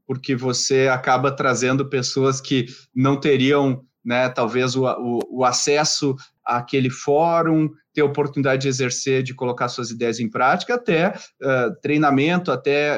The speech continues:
ah, employer branding, quer dizer, ele tem várias ramificações muito legais.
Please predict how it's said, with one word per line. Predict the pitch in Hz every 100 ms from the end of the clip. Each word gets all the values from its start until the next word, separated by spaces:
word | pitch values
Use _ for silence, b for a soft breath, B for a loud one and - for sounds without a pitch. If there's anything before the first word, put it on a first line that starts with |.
| -
ah, | 123 120 120
employer | 127 131 131 127
branding, | 123 139 151 147
quer | 139
dizer, | 131 135 120
ele | 139
tem | 135 165 151 131
várias | 139 175 190 185
ramificações | - 175 170 - 170 147 156 151
muito | 151 151 160
legais. | 175 143 127 143 -